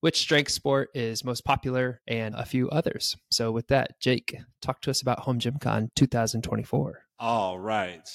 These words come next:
Speaker 2: Thank you, Adam. So as a reminder for anybody who hasn't heard, it is coming back next year in two thousand and twenty-four on April twenty-sixth and twenty-seventh.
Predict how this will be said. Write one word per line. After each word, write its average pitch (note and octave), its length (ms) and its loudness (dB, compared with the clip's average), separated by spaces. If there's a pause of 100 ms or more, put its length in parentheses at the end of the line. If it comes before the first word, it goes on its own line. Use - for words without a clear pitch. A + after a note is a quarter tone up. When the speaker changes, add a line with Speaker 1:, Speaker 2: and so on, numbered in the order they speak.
(140)
Speaker 2:
Thank A2 320 -4
you, G2+ 240 -8
Adam. G2+ 440 -4
So G#2+ 200 -4
as A2 220 0
a A2 80 -4
reminder G#2 460 -2
for G#2 160 -6
anybody A2+ 480 -2
who G#2+ 120 -4
hasn't A2+ 320 -4
heard, A2+ 280 -2
it G#2 160 -8
is A2+ 160 -4
coming A#2+ 240 -4
back A2 260 -2
next A2+ 340 -6
year G#2+ 360 -2
in A2 180 -2
two B2 160 -4
thousand G2+ 560 -4 (100)
and F#2+ 520 -8
twenty-four G#2+ 720 -4
on G2 240 -4
April G2 400 -6
twenty-sixth - 680 -8
and G2 220 -10
twenty-seventh. A2+ 720 -8